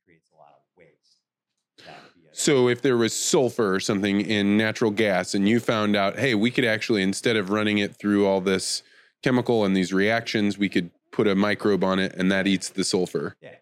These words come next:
Speaker 1: and we're working with, we've got a, a, a published deal with W L Gore where they make, um, all kinds of interesting membranes, you know, the Gore-Tex guys. And they're, they're very interested in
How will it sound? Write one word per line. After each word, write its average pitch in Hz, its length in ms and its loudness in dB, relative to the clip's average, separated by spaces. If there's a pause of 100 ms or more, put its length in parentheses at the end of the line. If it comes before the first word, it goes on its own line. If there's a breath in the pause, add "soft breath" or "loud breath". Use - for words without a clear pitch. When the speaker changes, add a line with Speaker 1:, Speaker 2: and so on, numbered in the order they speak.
(180)
Speaker 1:
and 104 160 -20
we're 107 140 -20
working 104 420 -20
with, 92 140 -20 (580)
we've 104 160 -20
got 92 140 -18
a, 80 220 -20 (120)
a, - 680 -20
a - 40 -20 (160)
published 98 460 -18 (140)
deal 85 260 -8
with 82 160 -20 (140)
W 87 360 -8
L 76 200 -10 (100)
Gore 95 400 -2
where 85 180 -14
they 92 200 -14
make, 85 280 -18 (580)
um, 71 200 -10 (100)
all 101 140 2
kinds 90 260 -6
of 78 80 -20
interesting 85 460 -18 (100)
membranes, 82 640 -14
you 87 60 -20
know, 73 100 -20
the - 80 -20 (100)
Gore-Tex - 600 -8
guys. - 500 -10 (100)
And 90 160 -16 (300)
they're, 95 400 0
they're 113 180 0
very 98 400 -4
interested 87 520 -14
in 80 200 -20